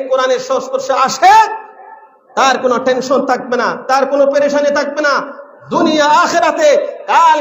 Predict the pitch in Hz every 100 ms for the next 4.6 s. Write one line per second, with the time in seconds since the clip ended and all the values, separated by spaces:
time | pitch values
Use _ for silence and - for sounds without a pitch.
0 | - 330 330 330 320 320 320 311 311 320
1 | 330 330 311 - - - - - - -
2 | _ - 320 311 311 302 277 302 294 294
3 | 285 294 294 302 302 294 285 277 302 294
4 | 285 294 294 294 294 302